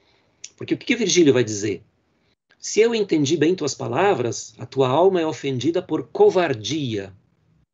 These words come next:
Mas será que é covardia mesmo? Ou é prudência? É, prudência, a mais importante das virtudes cardeais.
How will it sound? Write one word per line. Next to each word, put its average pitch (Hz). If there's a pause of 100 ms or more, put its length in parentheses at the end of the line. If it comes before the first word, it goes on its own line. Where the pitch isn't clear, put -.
(680)
Mas 131
será 131
que 202
é -
covardia 110
mesmo? 135 (1300)
Ou 147
é 147
prudência? 127 (1600)
É, 131 (200)
prudência, 135
a 113
mais 135
importante 135
das 113
virtudes 120
cardeais. 120